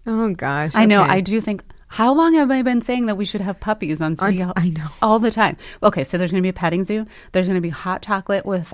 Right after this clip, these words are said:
Speaker 2: um, the police officers.
Speaker 1: <laughs>
Speaker 2: And my, are you excited about
Speaker 1: Yeah,
Speaker 2: that?
Speaker 1: <laughs> yeah, I'm excited
Speaker 2: You
Speaker 1: about
Speaker 2: love
Speaker 1: that.
Speaker 2: hot chocolate?
Speaker 1: <laughs> Yeah.
Speaker 2: Um, and then this is very exciting. The old Art of the, um,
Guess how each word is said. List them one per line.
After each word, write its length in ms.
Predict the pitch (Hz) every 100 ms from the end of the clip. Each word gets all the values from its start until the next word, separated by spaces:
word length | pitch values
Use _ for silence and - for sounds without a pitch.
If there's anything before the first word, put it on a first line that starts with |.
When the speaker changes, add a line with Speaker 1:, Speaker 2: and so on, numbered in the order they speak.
| -
Speaker 2:
um, 240 | 160 156
the 80 | 156
police 380 | - 254 262 262
officers. 720 | 247 247 - 240 233 233 220 -
Speaker 1:
<laughs> 460 | - - - - 208
Speaker 2:
And 300 | 208 202 165 202
my, 260 | 185 196 196 302 294 214 - - _ - -
are 140 | 196
you 180 | 180 196
excited 300 | - 190 220
about 180 | 277 240
Speaker 1:
Yeah, 220 | 277 -
Speaker 2:
that? 240 | 294 302
Speaker 1:
<laughs> 0 |
yeah, 240 | 254 185 190 -
I'm 60 |
excited 380 | 214 - 202 190
Speaker 2:
You 100 | 247
Speaker 1:
about 80 | 233
Speaker 2:
love 160 | 214 220
Speaker 1:
that. 100 | -
Speaker 2:
hot 160 | 220
chocolate? 520 | 214 196 220 277 262 185
Speaker 1:
<laughs> 0 |
Yeah. 260 | 180 165 - - - - - - - - - - - -
Speaker 2:
Um, 260 | 208 190 -
and 120 | 214
then 300 | 214 208 185 - - - - - - - - -
this 260 | 208 269 -
is 200 | 220 175
very 320 | 175 160 151
exciting. 540 | 156 - 156 143 151
The 100 | 165
old 220 | 208 240 -
Art 180 | 202 208
of 120 | 208
the, 180 | 202 - - - - -
um, 440 | 170 165 160 165